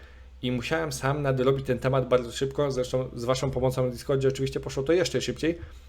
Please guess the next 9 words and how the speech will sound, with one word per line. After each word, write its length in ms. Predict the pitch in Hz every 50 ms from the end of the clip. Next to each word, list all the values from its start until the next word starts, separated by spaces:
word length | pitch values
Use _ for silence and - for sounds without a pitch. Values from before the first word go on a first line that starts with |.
| - - -
ale 180 | - 123 131 135
widać, 280 | 135 165 170 180 160 139
że 60 | 139
brakuje 360 | 135 135 131 131 - 151 147
takiego 340 | 139 135 - 135 131 127 - - - - - - - - - - - -
podejścia 420 | - 135 131 139 143 135 - -
indywidualnego 760 | 139 147 143 135 135 131 123 131 131 131 131 135 135 131 131 120
do 120 | 120 117
osoby, 400 | 113 - - 135 139 165 185